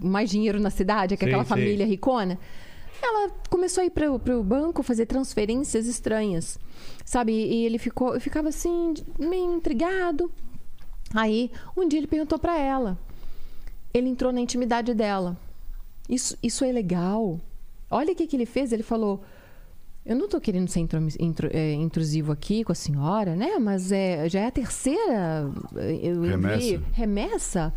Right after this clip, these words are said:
Speaker 1: e tá muito, é, é, essa, essa
Speaker 3: Estranho.
Speaker 1: con-, estranho, isso aqui não tá bom." Ele falou, eu, eu via que era golpista, mas eu não sabia como é que eu falava com ela, né? Aí ela, é, falando, conversa vai, conversa vem.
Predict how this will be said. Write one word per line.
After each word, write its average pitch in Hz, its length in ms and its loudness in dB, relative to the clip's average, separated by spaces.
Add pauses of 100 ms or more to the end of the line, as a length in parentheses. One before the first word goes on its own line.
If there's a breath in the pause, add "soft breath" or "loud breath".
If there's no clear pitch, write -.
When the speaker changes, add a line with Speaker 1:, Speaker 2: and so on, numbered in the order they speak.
(380 loud breath)
Speaker 1:
e 294 80 -2
tá 370 140 2
muito, 349 880 2 (640 loud breath)
é, 220 380 0
é, 196 280 0 (120)
essa, 202 240 -2
essa 208 160 0
Speaker 3:
Estranho. 123 400 2
Speaker 1:
con-, 82 80 -2
estranho, 508 400 0
isso 415 120 2
aqui 480 160 -4
não 480 120 2
tá 659 240 0
bom." 415 240 2
Ele 339 160 0
falou, 302 260 0 (260)
eu, - 120 -12 (300)
eu 202 60 4
via 190 280 2
que 202 100 0
era 165 80 2
golpista, 151 640 -4 (160)
mas 170 180 0
eu 185 60 2
não 185 80 2
sabia 190 260 0
como - 160 0
é 170 40 -2
que - 60 0
eu - 40 0
falava 175 300 0
com 190 180 -2
ela, 147 240 -2
né? 156 140 -2 (720 loud breath)
Aí 240 360 2
ela, 247 320 0 (160)
é, 320 280 -2
falando, 294 440 0
conversa 240 380 2
vai, 202 140 0
conversa 208 420 0
vem. 254 380 0